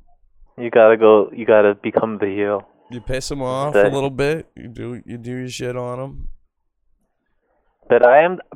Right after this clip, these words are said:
Speaker 1: for me personally, I am the type
Speaker 2: Expect
Speaker 1: of
Speaker 2: to get
Speaker 1: person
Speaker 2: shit
Speaker 1: e-
Speaker 2: back on you.
Speaker 1: <laughs>
Speaker 2: By the way,
Speaker 1: Oh.
Speaker 2: some people can, can dishy, but can't take it.
Speaker 1: I'm a little bit like that. Like, I don't, like, w-, when I take heat,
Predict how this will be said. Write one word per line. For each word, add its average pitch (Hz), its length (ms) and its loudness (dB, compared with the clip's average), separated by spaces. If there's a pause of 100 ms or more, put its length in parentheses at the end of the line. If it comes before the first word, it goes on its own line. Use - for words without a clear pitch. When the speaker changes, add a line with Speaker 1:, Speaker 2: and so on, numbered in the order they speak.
(160)
Speaker 1:
for 123 120 0
me 131 180 -4
personally, 135 600 -2
I 131 120 0
am 143 80 -2
the 135 80 -2
type 151 180 2
Speaker 2:
Expect 139 80 -2
Speaker 1:
of 117 40 -8
Speaker 2:
to - 80 -4
get 127 140 2
Speaker 1:
person - 180 -2
Speaker 2:
shit 175 200 2
Speaker 1:
e- - 20 -8
Speaker 2:
back 165 340 2
on 151 280 -4
you. 156 360 -12 (260)
Speaker 1:
<laughs> - 240 -20 (1120)
Speaker 2:
By 131 140 -12
the 123 100 -14
way, 131 360 -12
Speaker 1:
Oh. 131 140 -10 (260)
Speaker 2:
some 127 220 -12
people 127 300 -12
can, 123 520 -12
can 127 240 -10
dishy, 139 520 -10
but 131 180 -8
can't 127 260 -8
take 123 320 -10
it. 143 220 -18 (1080)
Speaker 1:
I'm 170 200 4
a 147 60 6
little 110 200 6
bit 110 120 4
like 104 220 6
that. 107 160 6
Like, - 180 4
I 131 100 8
don't, 170 300 4
like, 123 140 4
w-, 123 180 -8 (180)
when 123 220 2
I 143 100 2
take 131 300 0
heat, 156 300 -4